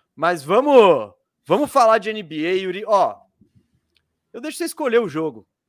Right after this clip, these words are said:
Por onde você quer começar? Qual que você quer o primeiro, primeiro jogo? Porque todos, todas as séries já rolaram pelo menos uma partida aí. E a gente vai passar por todas mesmo, então tô te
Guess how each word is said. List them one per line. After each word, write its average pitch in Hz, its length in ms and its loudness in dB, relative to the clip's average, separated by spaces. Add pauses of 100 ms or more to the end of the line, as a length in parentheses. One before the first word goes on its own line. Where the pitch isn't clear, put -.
(120)
Por 190 120 -6
onde 240 120 -8
você 247 80 -10
quer 226 120 -6
começar? 151 520 -8 (120)
Qual 147 140 -12
que - 60 -20
você - 80 -20
quer 190 100 -10
o 185 100 -12 (380)
primeiro, 226 360 -4 (180)
primeiro 240 280 -10
jogo? 147 280 -10
Porque - 180 -20
todos, 277 340 -12 (520)
todas 277 140 -10
as 254 120 -4
séries 208 280 -4
já 202 140 -4
rolaram 185 440 -4
pelo 190 180 -12
menos 165 200 -14
uma 180 120 -12
partida 143 580 -8
aí. 147 300 -8 (320)
E 131 80 -18
a 147 80 -8
gente 165 140 -10
vai 165 100 -6
passar 160 260 -8
por 156 180 -16
todas 160 340 -6
mesmo, 175 260 -10
então 156 260 -10
tô 196 140 -12
te 185 400 -10